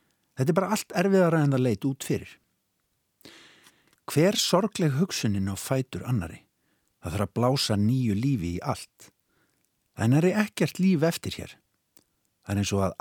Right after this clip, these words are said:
allt sé, ef ekki dautt, þá fárveikt og lamað. Allt verður að endurbyggja. Bara bækurnar og hefðirnar eru eftir, ódauðlegar.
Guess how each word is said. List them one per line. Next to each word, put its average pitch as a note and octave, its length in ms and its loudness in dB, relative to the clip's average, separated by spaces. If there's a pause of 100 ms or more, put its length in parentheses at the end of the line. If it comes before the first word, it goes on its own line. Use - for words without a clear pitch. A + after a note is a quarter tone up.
allt - 220 -6
sé, A2+ 280 0 (400)
ef B2 160 -2
ekki F#3 180 -2 (100)
dautt, - 540 -8 (640)
þá F#2+ 140 0
fárveikt C3+ 840 -2 (460)
og D3+ 140 2
lamað. F#2+ 280 -2 (1700)
Allt - 300 -2
verður A#2 320 0
að G#2+ 100 -2
endurbyggja. - 460 -4 (1080)
Bara D3+ 180 2
bækurnar D#3+ 580 4
og A2+ 120 0
hefðirnar C#3 480 2
eru F#2+ 180 -6
eftir, C3+ 400 -2 (760)
ódauðlegar. G2+ 600 -2